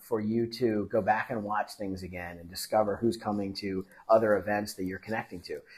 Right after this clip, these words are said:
know, we offer these things called networking tables where you can log into the Attendee Hub, you can have a table of six and basically say, it's six to eight, I think it's six right now, but you can basically say, "This table topic is gonna be about sustainability. This one's gonna be about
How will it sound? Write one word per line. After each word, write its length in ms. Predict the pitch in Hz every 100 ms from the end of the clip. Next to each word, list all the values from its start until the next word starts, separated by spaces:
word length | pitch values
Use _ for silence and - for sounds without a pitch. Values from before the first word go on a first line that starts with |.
| - 127
know, 100 | 120
we 140 | 139
offer 280 | 139 151 147
these 180 | 131 143
things 180 | 131 -
called 260 | 123 107
networking 560 | 120 143 135 107 101 95
tables 460 | 92 85 80 -
where 100 | 95
you 60 | 101
can 140 | 101
log 260 | 98 110 120
into 160 | 123 113
the 160 | 107
Attendee 340 | 104 135 143 139
Hub, 280 | 135 135 - - - _
you 140 | 107
can 140 | 104 98
have 180 | 107 98
a 60 |
table 420 | 95 113 104 101
of 160 | 92 -
six 680 | - - 147 147 - - - _ _ 113
and 120 | 113
basically 420 | 117 117 117 107
say, 560 | - 117 110 107 104 - _ _
it's 160 | 104 -
six 220 | 156 -
to 80 | 131
eight, 340 | 123 139 151
I 40 | 123
think 220 | - 135
it's 180 | 127 -
six 260 | 135 135
right 160 | 143 135
now, 240 | 127 135 135
but 160 | 143 - -
you 100 | 151
can 100 | 147
basically 420 | 127 156 156 147 139
say, 300 | 151 131 123
"This 240 | 180 -
table 360 | - 185 160 139
topic 400 | 143 120 131 117
is 120 | 113
gonna 160 | 127
be 80 | 120
about 220 | 110 107
sustainability. 760 | - - 120 113 92 92 78 - _ - _ -
This 160 | 175 190
one's 160 | 165
gonna 160 | 165 151
be 140 | 143
about 500 | 127 127 120 117 -